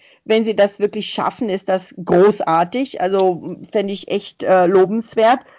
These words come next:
Ähm, Ferrari oder beziehungsweise die, äh, Agnelli-Familie hat, ich glaube, sogar zehn Millionen Euro gespendet, wenn ich das richtig gelesen habe,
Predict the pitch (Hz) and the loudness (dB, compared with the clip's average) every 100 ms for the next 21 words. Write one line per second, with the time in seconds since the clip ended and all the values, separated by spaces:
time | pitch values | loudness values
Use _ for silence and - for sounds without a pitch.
0 | _ _ _ 208 214 214 214 208 - 180 | _ _ _ 2 2 2 -2 -6 -8 -12
1 | 180 226 202 180 185 240 190 185 180 220 | -4 0 2 4 4 2 0 -2 -4 -6
2 | 202 196 185 196 180 185 175 - 180 - | 0 2 2 0 -4 -6 -4 0 2 2
3 | 190 185 196 269 - 247 233 240 240 240 | 2 2 4 2 0 0 2 0 2 0
4 | - _ - 220 214 226 190 240 233 214 | -2 _ -2 -2 -2 -6 0 2 0 -2
5 | 202 202 _ - 214 254 262 226 226 226 | -2 -4 _ -4 -2 -2 -4 0 0 0
6 | 220 190 147 185 254 285 277 - - 240 | -4 -4 -2 2 2 0 -2 -8 -6 -2
7 | 294 320 359 - 262 269 - 254 277 277 | 2 0 0 -6 -6 -6 -8 -8 -6 -4
8 | 285 - 254 262 269 269 269 254 247 254 | -4 -6 -6 -2 -2 -2 -2 0 2 4
9 | 269 | 2